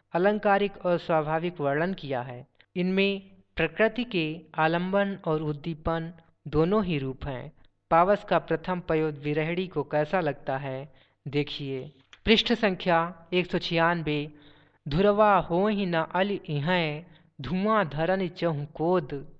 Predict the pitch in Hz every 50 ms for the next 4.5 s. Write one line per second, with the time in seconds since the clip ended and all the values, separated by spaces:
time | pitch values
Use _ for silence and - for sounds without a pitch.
0 | - _ _ _ _ _ _ _ _ 151 127 147 175 165 175 190 202 214 214 214
1 | - 180 185 - 170 165 165 175 180 202 202 196 - 160 143 135 147 156 156 214
2 | 208 208 208 - - - 147 143 139 135 139 - - _ _ _ - 165 165 175
3 | 196 196 220 208 - 170 151 - - 151 139 - - 208 208 190 - - - 143
4 | 139 131 131 131 127 131 - 139 147